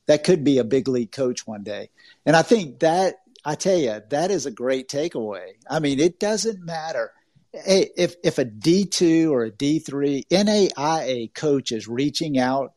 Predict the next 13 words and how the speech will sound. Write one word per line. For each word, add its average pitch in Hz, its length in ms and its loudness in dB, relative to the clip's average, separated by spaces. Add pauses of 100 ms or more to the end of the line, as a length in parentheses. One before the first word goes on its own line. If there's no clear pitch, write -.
(200)
to 143 120 -2
you 117 640 -2
as 131 200 -4
an 117 100 -2
uncommitted 131 640 2
prospect, 113 680 -2 (520)
I 196 60 -2
gotta 277 240 0
tell 151 240 4
you, 139 140 2
that's 147 260 -2
an 143 100 -2
honor. 120 380 -6